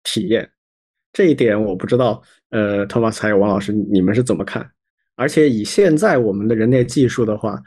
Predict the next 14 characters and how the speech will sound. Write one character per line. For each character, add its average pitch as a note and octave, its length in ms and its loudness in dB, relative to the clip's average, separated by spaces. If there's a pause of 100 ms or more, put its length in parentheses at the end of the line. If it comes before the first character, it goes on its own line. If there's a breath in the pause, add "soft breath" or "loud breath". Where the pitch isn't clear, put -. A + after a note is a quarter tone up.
(300 soft breath)
呃， G#2 100 -6
要 G#2 100 -2
驾 C3 280 0
驭 A#2 180 2
一 A#2 80 2
个 B2+ 100 2
很 F#2+ 240 -4
大 E3+ 200 -2
的 A#2 80 2
规 C3 180 2
模， G#2+ 180 0
比 G#2 120 -8
如 G#2 100 -2
说 C3 320 0